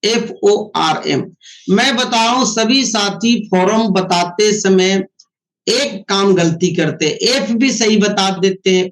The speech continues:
ओ भी सही बता देते हैं, आर भी सही बता देते हैं, एम में फंस जाते हैं, एम फ़ोर, एम में फंस जाते हैं, message for money सही नहीं दे पाते। मैं देखा हूं, as mostly नाइंटी फ़ाइव परसेंट लीडर को मैंने चेक किया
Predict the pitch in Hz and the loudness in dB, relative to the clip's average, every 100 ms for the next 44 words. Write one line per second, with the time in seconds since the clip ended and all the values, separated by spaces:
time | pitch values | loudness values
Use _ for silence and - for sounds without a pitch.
0 | - 226 262 262 240 214 220 202 214 214 | -2 2 2 2 0 0 -2 -2 -4 -2
1 | 196 180 196 185 - 190 185 190 - - | -2 0 -2 -2 -2 0 2 0 -4 -4
2 | 220 254 247 226 247 220 220 202 202 208 | 0 0 -2 -2 -2 0 0 0 -2 0
3 | 190 185 190 175 - 185 180 185 185 - | -2 2 0 0 0 0 2 0 0 -6
4 | _ _ _ - 247 285 277 277 190 175 | _ _ _ -4 0 4 6 4 2 0
5 | 165 165 156 170 180 196 202 196 - 175 | 0 0 -2 -2 -4 0 2 2 2 2
6 | 185 170 175 - _ _ _ _ _ _ | 4 4 0 -10 _ _ _ _ _ _
7 | _ _ _ 220 277 277 285 208 185 196 | _ _ _ 0 4 4 4 2 2 2
8 | 196 214 214 220 247 269 - 254 240 202 | 2 2 2 0 0 -2 -2 0 2 4
9 | 208 254 - 190 190 190 170 143 143 - | 2 2 2 2 4 4 2 0 -2 -2
10 | - - - 185 185 175 170 170 208 _ | -8 -12 -6 0 2 0 0 -2 -4 _
11 | _ _ _ - - _ - 247 214 240 | _ _ _ -20 -20 _ -6 -4 0 2
12 | 277 294 - 269 233 220 254 - 277 233 | 2 0 0 0 2 0 0 0 -2 0
13 | 262 - 208 214 214 202 196 190 180 175 | -2 -2 -2 2 2 4 4 4 2 2
14 | 180 175 165 165 160 160 175 214 | 2 0 -4 -2 0 2 2 -2